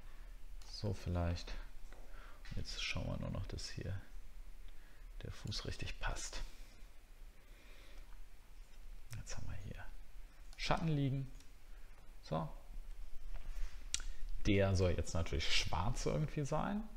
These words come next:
Dazu nehmen, ne, haben wir die Ebene ausgewählt, gehen auf X, F X und sagen Farbüberlagerung und können hier eine schwarze Farbe auswählen. Okay, jetzt haben wir hier so ein kleines F X-Symbol und haben das hier drin,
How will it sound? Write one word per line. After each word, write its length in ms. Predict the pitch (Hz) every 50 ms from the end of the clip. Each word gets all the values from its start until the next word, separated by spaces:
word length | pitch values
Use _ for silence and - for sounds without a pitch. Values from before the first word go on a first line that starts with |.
| - -
Dazu 300 | - - - - - 92
nehmen, 880 | 90 90 90 92 92 95 95 95 95 95 92 95 98 98 101 101 98
ne, 140 | 98 95 92
haben 120 | 101 101
wir 80 | 98 92
die 160 | 92 - 82
Ebene 200 | 92 92 92 85
ausgewählt, 540 | - 127 135 - - 139 127 131 123 123 -
gehen 160 | 98 98 98
auf 180 | 90 - -
X, 280 | - 95 - - - - - -
F 200 | - 101 - -
X 500 | - 170 - - - - - - - - - - - - - - - -
und 120 | - 107 90
sagen 280 | 95 90 92 98 95
Farbüberlagerung 1400 | - - - - - - - - 110 - - 104 95 90 87 90 82 82 82 92 92 90 85 90 104 117 135 - - - - - - - - - - - - - - - - - -
und 160 | - 95 85
können 240 | - - 87 85 85
hier 420 | 85 90 92 95 92 90 87 90 90 - - - - - - - - - - - - - - - - - - - - - - - - - - - - - -
eine 60 | -
schwarze 400 | - - - 87 80 - - -
Farbe 340 | - - - 80 85 95 90
auswählen. 440 | - - - - - - - 92 98 - - - - - - - - - - -
Okay, 380 | 110 - - - - 101 101 - - - - -
jetzt 260 | - 104 104 101 - 101
haben 80 | 98
wir 80 | 95 92
hier 160 | 98 110 104
so 60 | 98
ein 80 | 101 -
kleines 340 | - 92 95 95 90 - -
F 180 | - - -
X-Symbol 640 | - - - - - 117 107 101 107 107 104 104 101
und 160 | 98 95 -
haben 120 | 98 98 95
das 160 | 90 - -
hier 100 | 104 -
drin, 260 | - 101 113 123